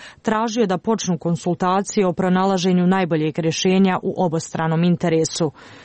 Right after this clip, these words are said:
Srbija je počela pregovore sa Sjedinjenim Državama o sankcijama naftnoj industriji Srbije. Još je nepoznanica kako će se riješiti problem ruskog vlasništva ovog nekadašnjeg državnog giganta.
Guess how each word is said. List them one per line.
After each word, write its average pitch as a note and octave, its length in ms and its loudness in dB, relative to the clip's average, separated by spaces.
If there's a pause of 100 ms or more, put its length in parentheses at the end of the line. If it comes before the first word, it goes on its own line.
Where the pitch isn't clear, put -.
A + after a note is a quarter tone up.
Srbija F3+ 460 -2
je E3+ 120 0
počela F#3+ 400 0
pregovore E3 520 0
sa D#3+ 160 -8
Sjedinjenim E3 680 2
Državama F3+ 560 0 (240)
o A#3 100 0
sankcijama A#3 640 2
naftnoj F#3 380 0
industriji F3 500 -2
Srbije. C#3+ 540 -4 (480)
Još F#3 260 2
je F#3 60 2
nepoznanica E3+ 760 0
kako - 300 -4
će D#3+ 140 -6
se - 160 -2
riješiti F3 420 0
problem F3+ 440 0
ruskog F3+ 400 0
vlasništva F3 680 -2
ovog E3+ 280 2
nekadašnjeg E3+ 680 0
državnog D#3 500 0
giganta. E3 560 -2